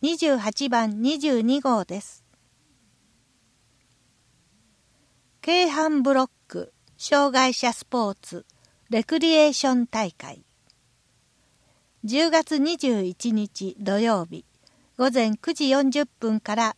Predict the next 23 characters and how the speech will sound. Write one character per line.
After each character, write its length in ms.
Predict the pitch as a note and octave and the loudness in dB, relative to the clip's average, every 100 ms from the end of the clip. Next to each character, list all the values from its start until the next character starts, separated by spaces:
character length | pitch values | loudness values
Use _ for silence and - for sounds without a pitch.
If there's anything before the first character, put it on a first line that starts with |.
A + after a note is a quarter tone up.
| _ | _
午 160 | - C4 | -2 0
後 160 | G3+ | 0
三 340 | G3 C4 C#4+ A3+ | -2 -2 0 0
時 140 | D#3+ | -2
三 240 | - G3+ | -6 -4
十 160 | G3 F#3 - - | -4 -8 -12 -16
分。 260 | - - _ _ _ _ _ _ _ _ _ _ | -16 -18 _ _ _ _ _ _ _ _ _ _
場 140 | G3+ | -8
所 200 | - B3+ | -4 -2
は 220 | B3 A#3+ - _ _ _ | 0 -2 -6 _ _ _
森 260 | A3 A#3 C#4 | 0 2 2
口 300 | C4 B3+ B3+ | 0 -4 -6
市 220 | - A#3 | -4 0
民 240 | C4 D#4+ C#4 | 0 0 -2
体 240 | C4 B3 | 0 0
育 200 | G#3+ G#3 | -2 -10
館、 280 | - - - _ _ _ _ _ _ _ _ | -12 -18 -20 _ _ _ _ _ _ _ _
森 260 | G#3+ B3 | 0 0
口 260 | A#3 A3+ A#3+ | 0 -4 -6
市 240 | - G#3 | -6 -8
川 280 | G3+ G#3 A#3+ | -8 -2 -2
原 260 | B3+ B3 A3+ | -2 -4 -4
町。 420 | - D#3 C3+ C3+ | -6 -16 -16 -20